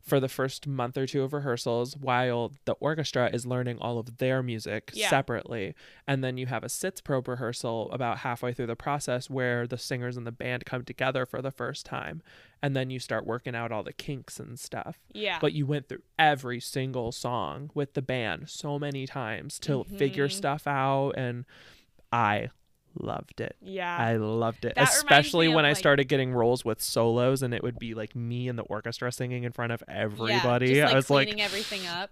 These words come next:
Speaker 1: Ooh, yeah, loved
Speaker 2: Yeah.
Speaker 1: it. I
Speaker 2: That,
Speaker 1: was
Speaker 2: like
Speaker 1: such a fucking diva in high school. I loved the attention.
Speaker 2: Yeah.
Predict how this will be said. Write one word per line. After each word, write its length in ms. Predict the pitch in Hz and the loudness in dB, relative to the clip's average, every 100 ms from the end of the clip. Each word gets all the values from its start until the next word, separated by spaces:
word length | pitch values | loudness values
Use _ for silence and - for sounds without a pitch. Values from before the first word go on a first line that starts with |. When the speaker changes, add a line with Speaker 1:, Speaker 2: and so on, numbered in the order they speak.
| - | 2
Speaker 1:
Ooh, 500 | - 180 151 135 110 | 8 10 10 8 4
yeah, 260 | 120 110 101 - | 0 -6 -8 -10
loved 200 | - 190 | -6 -4
Speaker 2:
Yeah. 320 | 180 170 160 | -2 -2 -2
Speaker 1:
it. 60 | 170 - - | -8 -18 -2
I 120 | - 127 | 6 6
Speaker 2:
That, 60 | |
Speaker 1:
was 80 | 120 | 6
Speaker 2:
like 120 | 117 | 4
Speaker 1:
such 300 | - 156 131 | 6 8 10
a 60 | 131 | 8
fucking 460 | - 139 - 123 110 | 2 2 4 2 2
diva 260 | 113 107 107 | 0 2 2
in 100 | 104 | 2
high 140 | 101 | -2
school. 260 | - - 110 | -6 -4 -4
I 80 | 104 | -4
loved 380 | 151 165 113 - - | -4 -2 -4 -6 -6
the 160 | 113 | -4
attention. 560 | 113 101 107 - 107 113 | -4 -4 -6 -4 -6 -6
Speaker 2:
Yeah. 440 | 208 220 285 254 | -2 0 0 -4